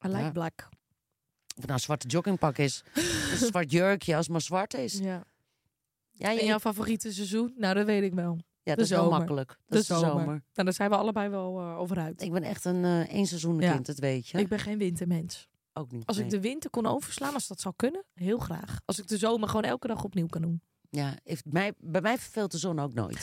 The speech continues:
Speaker 1: Eigenlijk vind ik ook dat wij dan gewoon moeten verhuizen. Dan moeten we gewoon naar een land toe waar het elke dag gewoon mooi weer is.
Speaker 2: Ja, maar waar zou je dan naartoe willen gaan?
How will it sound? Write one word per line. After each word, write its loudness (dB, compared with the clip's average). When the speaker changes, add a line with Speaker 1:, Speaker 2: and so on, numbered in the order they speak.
Speaker 1:
Eigenlijk 0
vind 4
ik -2
ook 2
dat 4
wij 4
dan 4
gewoon 6
moeten 4
verhuizen. -4
Dan 0
moeten 0
we -4
gewoon -4
naar -2
een 0
land 0
toe -8
waar 0
het -4
elke -2
dag 0
gewoon 0
mooi 2
weer 0
is. -20
Speaker 2:
Ja, 0
maar 0
waar 2
zou -2
je -4
dan -2
naartoe -4
willen 0
gaan? -6